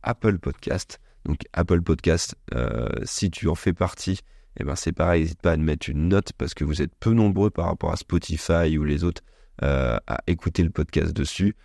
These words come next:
Donc mets une petite note, mets un commentaire, ça fait super plaisir, ça m'aide vraiment à remonter dans les classements d'Apple Podcast. Et en plus de ça, ça me permettra de relire ton commentaire à haute voix, euh, sur l'épisode de fin de mois. Euh, voilà, c'est tout.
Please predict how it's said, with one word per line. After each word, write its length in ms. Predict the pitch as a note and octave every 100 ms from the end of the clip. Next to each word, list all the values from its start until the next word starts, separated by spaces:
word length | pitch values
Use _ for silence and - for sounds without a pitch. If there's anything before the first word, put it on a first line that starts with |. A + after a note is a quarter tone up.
| _ -
Donc 260 | D2 -
mets 80 | G#2+
une 100 | A2
petite 240 | - E2+ D#2+
note, 360 | F2 F#2 -
mets 200 | D#2 F#2
un 100 | G#2
commentaire, 680 | F#2+ D#2+ D#2 D#2+ D#2+ E2 - _ _ _
ça 180 | -
fait 140 | F2 -
super 340 | - - F#2
plaisir, 360 | - F#2 G2 F2+
ça 160 | -
m'aide 200 | D#2+ D2+
vraiment 380 | D#2+ D#2+ F#2 G2+
à 60 | F#2
remonter 340 | F2 F2 F#2+
dans 100 | D#2+
les 120 | -
classements 400 | - D#2+ - F2
d'Apple 260 | F2 - E2
Podcast. 480 | - - A2 A2+ _ _ _ _
Et 220 | - E2+ -
en 160 | D#2 D#2+
plus 220 | - D#2
de 80 | D2+
ça, 180 | - G2+
ça 160 | -
me 60 | -
permettra 500 | F2 D#2 C#2+ - F#2
de 100 | E2
relire 460 | D2+ F2 F#2+ G2 - _ _
ton 120 | - F#2+
commentaire 580 | F#2 D#2+ D#2+ E2+ - -
à 120 | - G1+
haute 180 | E2+
voix, 260 | D2+ E2 - _ _ -
euh, 420 | D2+ C#2+ C#2 C#2
sur 380 | C#2+ - G#2+ F#2+
l'épisode 580 | E2+ D#2+ D2 F2 F2+ E2+
de 160 | F2+ E2
fin 220 | - E2
de 60 |
mois. 120 | - - _ _ - - _ -
Euh, 160 | D#2 D2+
voilà, 400 | F2+ A2 F#2 - _ _ - -
c'est 320 | - - F#2+
tout. 220 | - F2